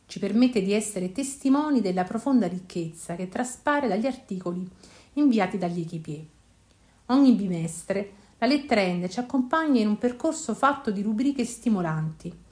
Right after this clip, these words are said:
e soprattutto di incontri con le vite di tante equipier che con generosità e stile End si raccontano e ci donano frammenti autentici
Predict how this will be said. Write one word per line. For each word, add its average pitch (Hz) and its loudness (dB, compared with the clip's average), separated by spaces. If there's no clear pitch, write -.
e 208 -6
soprattutto 240 -2
di 247 4
incontri 190 -2
con 262 -2
le 285 0
vite 175 -4
di 202 -2
tante 180 -4
equipier 160 -8
che 196 -6
con 175 -4
generosità 175 -4
e - -18
stile 285 -2
End 311 -4
si - -4
raccontano 185 -2
e 247 -6
ci 294 -2
donano 202 0
frammenti 294 0
autentici 190 -4